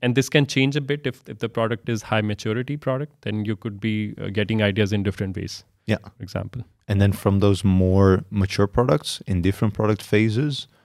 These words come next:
Speaker 1: Yeah.
Speaker 2: do you then spend as much time kind of being glued to a customer or, or what else do
Speaker 1: Yeah.
Speaker 2: you do there?
Speaker 1: I think, I think as, as the product becomes more mature,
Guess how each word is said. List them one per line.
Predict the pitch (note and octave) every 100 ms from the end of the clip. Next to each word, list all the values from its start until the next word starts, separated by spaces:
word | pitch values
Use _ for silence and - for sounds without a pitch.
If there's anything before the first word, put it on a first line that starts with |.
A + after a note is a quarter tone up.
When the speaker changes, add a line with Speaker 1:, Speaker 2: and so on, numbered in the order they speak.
| -
Speaker 1:
Yeah. | G#2 F#2+ -
Speaker 2:
do | F#2
you | G#2
then | G2+ G2+
spend | - G2 F#2 -
as | F2 G2+ F2+
much | F#2+ F#2 F2+ -
time | - F2+ E2+ E2 -
kind | F#2 F2
of | E2 G2
being | F2 F2 F2
glued | F2+ F#2 F#2
to | - F#2+
a |
customer | - A2 - - D#3 -
or, | F#2+ F#2+ -
or | D3+
what | G#2 G2
else | G2 F#2 - - - - - _ _
do | -
Speaker 1:
Yeah. | C3
Speaker 2:
you | D3+
do | D3+
there? | C#3 G2 - _ -
Speaker 1:
I | C3
think, | F3+ F#3 -
I | -
think | E3+ E3 - _ _ _ -
as, | B2+ B2+
as | - B2 B2
the | D3+
product | B2+ B2 C3
becomes | C3 C3 A#2+ -
more | A#2 A#2
mature, | A2 - A2+ A#2 F3